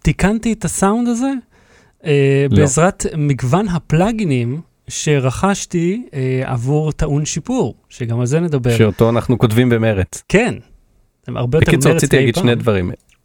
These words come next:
Speaker 2: אחד, שאני, אני מקליט באמצעות מכשיר הזום,
Speaker 1: מהמם.
Speaker 2: ש-, שהשם שלו מטעה, אבל הוא לא קשור לחברה ש-, שעושה שיחות, אה, וידאו.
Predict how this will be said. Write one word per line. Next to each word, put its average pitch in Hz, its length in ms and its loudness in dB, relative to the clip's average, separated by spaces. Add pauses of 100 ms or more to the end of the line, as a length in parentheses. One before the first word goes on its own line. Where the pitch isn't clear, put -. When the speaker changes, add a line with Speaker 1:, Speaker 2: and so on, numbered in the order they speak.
(140)
Speaker 2:
אחד, 131 400 2 (200)
שאני, 101 960 0
אני 104 140 2
מקליט 127 400 0
באמצעות 113 420 2
מכשיר 135 380 2
הזום, 104 520 0
Speaker 1:
מהמם. 135 240 -4 (360)
Speaker 2:
ש-, - 160 -4 (360)
שהשם 127 340 2
שלו 127 140 2
מטעה, 113 340 2
אבל 117 160 2
הוא 101 100 0
לא 127 120 2
קשור 104 300 0
לחברה 95 460 2
ש-, - 140 -4 (1040)
שעושה 104 340 2
שיחות, - 380 0
אה, 95 120 4
וידאו. 101 400 2